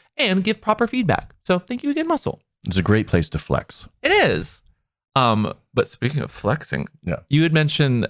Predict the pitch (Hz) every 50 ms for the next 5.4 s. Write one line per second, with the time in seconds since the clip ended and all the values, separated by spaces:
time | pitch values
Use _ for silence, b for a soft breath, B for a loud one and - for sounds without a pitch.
0 | - - 117 117 - - 120 127 143 139 - 135 143 - - - - - - 95
1 | 104 113 120 127 135 143 147 151 151 - 117 107 - - 104 104 98 - 107 104
2 | 98 107 120 147 170 - - - - b b b _ _ 107 110 127 165 226 269
3 | 277 139 107 95 92 95 98 104 110 110 104 113 120 127 113 104 117 117 143 151
4 | 135 - - 120 107 101 98 90 90 90 87 92 82 80 78 71 78 76 71 65
5 | - 76 76 69 55 52 - -